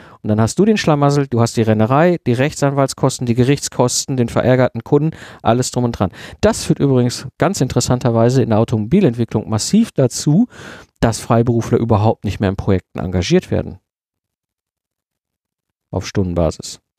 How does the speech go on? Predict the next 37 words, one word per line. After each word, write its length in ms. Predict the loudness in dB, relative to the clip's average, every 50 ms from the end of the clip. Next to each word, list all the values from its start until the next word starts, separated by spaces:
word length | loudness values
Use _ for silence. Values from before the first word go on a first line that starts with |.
| _ _ _ _ -12
In 120 | -8 -6
dieser 180 | -4 -2 -4 -4
Konstellation, 680 | -4 -4 -6 -6 -4 -4 -2 -2 -2 0 -2 0 0
wie 60 | 2
es 120 | 0 0 -2
früher 320 | 0 2 4 4 4 2
war. 200 | 0 -2 -4 -6 -10 _ _ _ _ _ _ -20 -20 -18 -20 -20 -20 -20 -10 _ 0
Weil 260 | 2 4 4 4 2
einfach 340 | 2 0 2 2 -2 -4 -2
alle 340 | 0 0 2 2 2 2 0 _
Angst 360 | 0 0 0 0 -2 -4 -2 0
haben, 300 | 0 2 2 0 -2 -6 _ _ _ _ _ _ -4
dass 220 | -4 -2 -2 -2
sie 100 | -4 -4
sich 340 | -4 -2 -4 -4 -4 -4 -4
da 120 | -2 0
ein 100 | 0 -2
Kuckuckseinsnest 960 | -2 -6 -8 -6 -8 -10 -10 -8 -6 -6 -6 -6 -6 -8 -10 -10 -10 -10 -12 -12
legen. 260 | -12 -12 -12 -12 -16 -20 _ _ _ _ _ _ -20 -20 _ _ _ _ _ _ 0
Weder 180 | 2 2 4 4
der 120 | 2 2
Freiberufler 760 | 0 0 2 2 2 4 4 2 2 2 2 0 0 0 0 -2 _ _ _ _ _
will 140 | -2 0 0
in 80 | 0 0
die 100 | 2 2
Anstellung, 580 | 0 0 -2 0 0 2 2 2 2 0 -2 -8 -10 -4
noch 140 | -4 -2 0
der 120 | 0 -2
Kunde 380 | 0 2 2 2 4 2 2 4
will 140 | 2 2
dich 180 | 2 0 0 -2
angestellt 520 | -2 -2 -2 -4 -4 -2 0 0 0 2
haben. 340 | 2 2 4 4 2 0 -4 _ _ _ _ _ _ -20 -20 -20 -20 -8
Trotzdem 360 | -2 -2 -2 0 0 0 0
besteht 300 | 0 0 2 0 2 2
dieses 320 | 2 2 4 2 2 2 2
Risiko. 540 | 2 2 2 2 0 2 0 0 0 -2